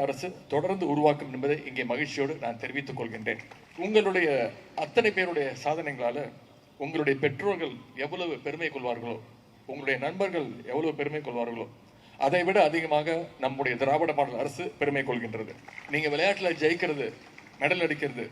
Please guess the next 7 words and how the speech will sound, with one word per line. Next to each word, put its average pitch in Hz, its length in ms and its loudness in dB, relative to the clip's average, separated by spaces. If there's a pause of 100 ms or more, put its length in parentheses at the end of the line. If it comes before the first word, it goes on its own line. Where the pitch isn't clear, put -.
(120)
கப் 147 200 0
அடிக்கிறது, 147 440 0
பதக்கம் 170 320 0
வெல்றது 147 320 -4 (300)
எல்லாம் 160 280 0 (180)
மிகப்பெரிய 160 460 -2
விஷயம். 131 340 -6